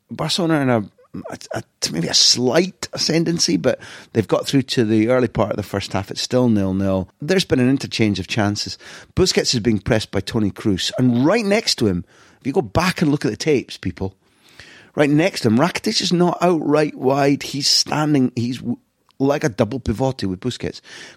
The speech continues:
Kroos is right up, um, Busquets' backside. Busquets does this footballer on ice pirouette and hold and turn and move and show the German one way and turns.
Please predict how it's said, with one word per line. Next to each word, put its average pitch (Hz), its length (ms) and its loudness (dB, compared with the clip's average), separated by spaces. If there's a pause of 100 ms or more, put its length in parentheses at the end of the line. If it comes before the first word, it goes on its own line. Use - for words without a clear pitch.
Kroos 202 240 2
is 147 120 0
right 143 200 4
up, 110 280 0 (160)
um, 98 520 0
Busquets' 101 460 -2
backside. 101 560 0 (400)
Busquets - 400 0
does 147 240 2
this 127 360 0
footballer 117 500 0
on 110 140 2
ice 104 200 0
pirouette 107 720 0
and 87 80 -8
hold 110 400 0
and 101 120 -4
turn 110 360 2
and 101 160 2
move 110 320 2
and 98 120 -2 (260)
show 131 240 0
the 104 80 -2
German 110 420 2
one 107 180 2
way 104 120 2
and 107 120 0
turns. 113 340 0